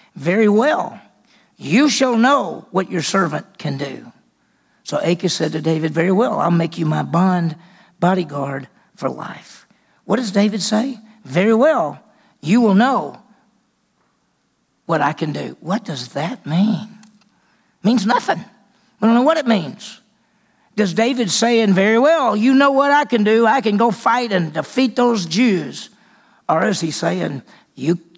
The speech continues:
you know what I can do, 'cause when we get out there, I'm gonna turn on you and kill you"?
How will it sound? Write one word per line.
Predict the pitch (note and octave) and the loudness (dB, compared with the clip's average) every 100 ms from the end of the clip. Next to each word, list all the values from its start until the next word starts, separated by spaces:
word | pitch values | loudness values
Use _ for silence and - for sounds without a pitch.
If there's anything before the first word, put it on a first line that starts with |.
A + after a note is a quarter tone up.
| _ | _
you | C3 C#3+ A#3 | -6 0 2
know | D4 C4+ | 2 2
what | A#3+ | 2
I | G#3 G3+ | 0 -2
can | F#3+ | -2
do, | E3+ F3+ G3+ G#3+ G#3+ | 0 0 2 0 -4
'cause | D#3 | -10
when | C#3 E3 | -4 -2
we | E3+ | 0
get | E3+ | 0
out | F3+ G#3 | 0 -2
there, | - | -2
I'm | F#3+ | 0
gonna | F3+ | 0
turn | D3 E3 D#3 | 0 -2 -2
on | D3+ | 0
you | G3 | 2
and | F3+ | 2
kill | E3 F#3 | 0 -2
you"? | G3+ G4+ A3+ | -2 -4 -6